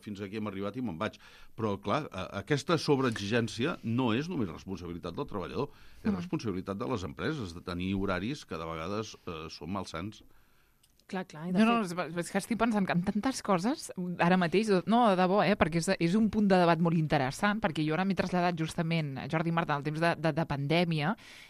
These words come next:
Speaker 2: i, i, a veure, no sé si us passava a vosaltres, però hi havia molta gent que en el temps de confinament total, que no podíem sortir, ehm, a excepció de, de, d'algunes feines, no?, que, que per necessitat, eh,
Speaker 3: Mm.
Speaker 2: en el nostre cas, havíem de venir a, a la ràdio, eh, hi havia molta gent que també tenia com la inquietud d'anar a treballar.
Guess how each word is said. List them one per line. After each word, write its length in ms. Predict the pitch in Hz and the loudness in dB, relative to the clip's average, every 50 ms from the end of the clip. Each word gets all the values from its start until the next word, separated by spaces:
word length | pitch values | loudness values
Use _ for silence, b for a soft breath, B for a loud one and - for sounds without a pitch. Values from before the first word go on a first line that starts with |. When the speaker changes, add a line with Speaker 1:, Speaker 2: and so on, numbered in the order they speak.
| B B | B B
Speaker 2:
i, 80 | 139 143 | -8 -8
i, 220 | - 135 135 127 | -8 -10 -12 -12
a 40 | - | -12
veure, 120 | - - - | -12 -14 -14
no 40 | 127 | -12
sé 140 | 143 127 117 | -12 -10 -6
si 120 | 131 147 | 0 0
us 120 | 175 160 - | 0 0 0
passava 320 | - 165 - - 156 151 | -2 -2 2 2 2 2
a 40 | 151 135 | 4 2
vosaltres, 380 | 143 139 147 147 156 - 170 143 | 0 2 2 2 2 2 0 0
però 80 | 147 147 | 0 0
hi 20 | 143 | 0
havia 140 | 143 147 151 | 0 0 0
molta 200 | 156 160 156 156 | 0 -2 -2 0
gent 160 | 160 165 160 - | 0 0 0 2
que 60 | 165 | 0
en 100 | 160 147 135 | 0 0 -2
el 100 | 143 165 | -4 -2
temps 220 | 170 156 160 - - | -2 -2 -2 -4 -4
de 160 | 175 170 156 | -2 -2 0
confinament 640 | 165 175 156 - - 175 165 156 170 170 170 170 165 | 0 -2 -2 -2 -2 -2 -2 0 0 0 -2 -2 -2
total, 460 | 175 160 165 160 143 139 143 170 - b b b b b b | -2 0 2 2 2 2 0 -4 -8 b b b b b b
que 60 | - | -8
no 80 | 143 147 | -6 -4
podíem 260 | 143 156 156 156 151 | 0 0 0 0 0
sortir, 520 | - - 185 165 151 - 165 151 156 220 B B B B B B B B B | -2 0 0 0 2 4 4 4 2 0 B B B B B B B B B
ehm, 640 | - 160 147 139 139 139 135 139 135 135 135 131 - | -4 -2 -2 0 0 -2 -2 -2 -2 -4 -4 -6 -6
a 40 | - | -6
excepció 460 | - - - 147 - - 160 156 147 | -4 -4 -4 -4 -4 0 2 2 2
de, 160 | 143 143 131 | 2 0 -2
de, 200 | - 135 147 139 135 131 127 123 | -2 -4 -6 -4 -4 -6 -6 -6
d'algunes 400 | 120 139 139 139 143 143 143 - | -4 -4 -2 -2 -2 -2 -4 -4
feines, 440 | - 165 160 156 160 156 170 190 - 165 | -2 -2 0 0 0 0 -2 -2 -2 -2
no?, 220 | 160 202 381 359 | 0 0 -2 0
que, 240 | 233 175 143 131 135 - | 0 0 0 0 -2 -4
que 80 | 131 | -8
per 140 | - 131 151 | -6 -2 -2
necessitat, 580 | 151 143 147 143 160 156 139 160 160 156 - - - | -2 -2 -4 -2 -2 2 6 6 6 6 4 -2 -8
eh, 100 | - 214 | -4 -2
Speaker 3:
Mm. 220 | 208 180 165 147 | 0 0 0 -2
Speaker 2:
en 60 | - 127 | -2 -2
el 60 | 147 | -2
nostre 220 | 147 165 - 143 135 | -2 -2 -2 0 0
cas, 160 | 156 - 139 | 0 0 0
havíem 200 | 143 143 143 143 | 0 0 0 2
de 80 | 147 147 | 2 2
venir 260 | 147 147 147 147 143 | 2 2 2 0 -2
a, 180 | 120 143 147 123 | -2 -2 -4 -4
a 160 | - - 151 | -4 -4 -2
la 100 | 147 147 | -2 -2
ràdio, 360 | 147 160 151 135 160 190 202 B B B B B B B B B B B B _ - | -2 -2 -2 0 0 0 -2 B B B B B B B B B B B B _ 6
eh, 300 | 190 185 175 165 156 107 | 8 8 8 6 6 4
hi 80 | 156 | 4
havia 220 | 156 139 139 151 160 | 2 2 2 0 2
molta 260 | 185 208 208 185 196 | 2 0 2 2 0
gent 180 | 180 175 175 175 | 0 0 0 -2
que 60 | 202 185 | 0 0
també 200 | 202 185 175 165 | 0 0 0 0
tenia 240 | 190 180 170 180 | 0 2 2 2
com 140 | 170 190 185 | 2 2 2
la 80 | 185 180 | 2 2
inquietud 640 | 165 160 160 - 165 160 147 - - 165 170 165 165 | 2 0 2 2 2 2 2 2 0 0 0 0 4
d'anar 240 | 160 196 185 165 185 | 4 6 6 8 6
a 80 | 190 | 6
treballar. 400 | - 180 151 127 127 117 123 123 | 4 2 0 0 -2 -4 -4 -6